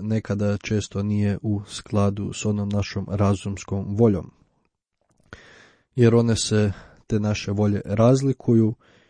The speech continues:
i nekada ta voljna moć, kada mi nešto želimo, nije baš u skladu s onom razumskom, što znamo da je ispravno i kako bi trebalo, nego joj se ta naša volja može suprotstaviti našemu razumu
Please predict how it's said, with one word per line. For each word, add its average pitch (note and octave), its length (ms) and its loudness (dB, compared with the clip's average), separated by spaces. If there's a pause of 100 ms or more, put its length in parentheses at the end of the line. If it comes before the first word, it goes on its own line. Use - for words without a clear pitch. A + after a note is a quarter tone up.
(100)
i A#2 80 -2
nekada A2+ 400 2
ta G#2+ 300 2 (100)
voljna A2 460 4
moć, A2 240 0
kada G2+ 260 -2
mi G#2 140 -2
nešto G#2 340 -6
želimo, A2 520 4 (380)
nije A#2 200 2
baš G#2+ 360 0
u A2 120 0
skladu G#2 440 -2
s - 160 -8
onom G2+ 280 -2
razumskom, G2+ 800 0
što - 180 -6
znamo G2+ 380 -2
da G2+ 140 -2
je G2+ 80 2
ispravno G2 520 -4
i F#2+ 40 -8
kako F2+ 300 -6
bi G2 120 -4
trebalo, F#2 480 -4 (720)
nego G#2+ 220 0
joj G#2 140 2
se G#2 220 -6
ta G#2 300 0 (160)
naša G#2 400 -6
volja G#2 300 0
može G2+ 280 -4
suprotstaviti G#2 840 -4
našemu G#2 420 -6
razumu A2+ 500 0